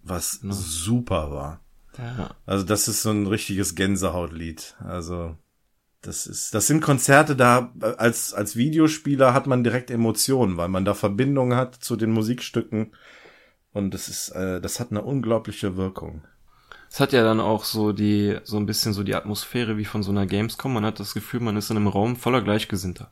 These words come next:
Speaker 1: Ja.
Speaker 2: <laughs>
Speaker 1: Ähm, ja, das hat man ja auch im, beim Konzert in Bonn, ähm, erlebt, obwohl da jetzt nicht so viele zu-, oder es nicht voll war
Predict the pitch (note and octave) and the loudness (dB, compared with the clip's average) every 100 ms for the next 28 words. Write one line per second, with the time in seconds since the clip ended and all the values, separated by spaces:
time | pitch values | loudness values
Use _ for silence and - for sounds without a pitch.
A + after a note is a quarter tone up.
0 | - G2 G2 F2+ - - - G2+ G2 - | -4 2 4 2 -6 -16 -10 -4 -2 -4
1 | - _ _ _ _ - - G2+ G2 F2+ | -8 _ _ _ _ -10 2 4 4 6
2 | G2+ G#2+ F#2+ A2+ A#2 G2 F#2 F#2+ - G2 | 8 8 8 4 4 6 4 2 0 2
3 | F#2+ F#2+ F#2+ F#2+ F#2+ F#2+ G#2+ F#2+ G#2 G2+ | 4 4 2 0 0 0 2 2 2 2
4 | F#2 F2+ G#2+ A#2+ F#2+ F#2 F#2 F2 F2+ F#2+ | 2 2 2 2 -2 -2 -2 -4 -2 -2
5 | F#2+ E2+ F#2 G2+ G2+ G2 G2+ E2 G#2+ - | -2 -4 0 2 2 0 -2 -4 -4 -2
6 | G#2 F#2+ - A2+ A#2 - F2+ E2+ - G2 | -2 -2 -4 -4 -4 -2 -4 -4 -8 -12
7 | G2+ - _ A#2 F#2+ G2+ G2 - G2 A2 | -14 -16 _ -10 -6 -4 -4 2 6 8
8 | A#2 A2 A#2 A#2+ C3 | 8 8 8 8 4